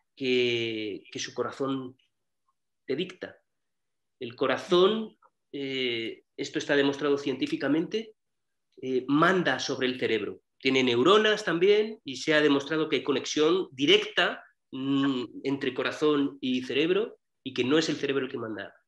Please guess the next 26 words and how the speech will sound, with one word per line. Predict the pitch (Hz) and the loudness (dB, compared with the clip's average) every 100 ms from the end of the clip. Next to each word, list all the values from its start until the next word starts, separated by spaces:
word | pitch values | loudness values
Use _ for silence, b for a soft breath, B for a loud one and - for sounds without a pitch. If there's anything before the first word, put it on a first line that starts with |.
| _ - | _ -12
El | |
que | 113 | -4
manda | 123 156 180 185 | 0 0 2 0
es | 143 147 | 0 -2
el | 143 | -6
corazón. | 123 107 117 95 - _ _ _ _ | -6 -6 -6 -8 -12 _ _ _ _
Por | - | -8
lo | 120 | -2
tanto, | 156 165 185 | 0 2 2
el | 170 | 2
corazón | 147 127 170 165 | 2 0 2 4
debe | 165 170 | 4 4
marcar | 147 143 175 | 2 2 2
el | 156 | 2
rumbo | 143 170 160 135 | 2 0 0 -2
de | |
nuestras | 127 135 - - | -2 -4 -8 -8
vidas | 147 165 151 202 - _ _ B B B B B _ | -4 -2 -4 -6 -18 _ _ B B B B B _
y | 135 131 | -2 2
el | 139 | 2
cerebro, | 127 131 165 175 165 202 - _ _ _ _ _ _ | 2 2 4 4 2 -2 -8 _ _ _ _ _ _
la | 123 | -6
racionalidad, | 123 127 131 123 127 156 165 | -4 -2 0 2 2 2 2
debe | 160 | 2
ser-, | 160 147 147 - | 0 0 -2 -6
servir | - - 135 151 180 175 | -6 -2 0 4 2 2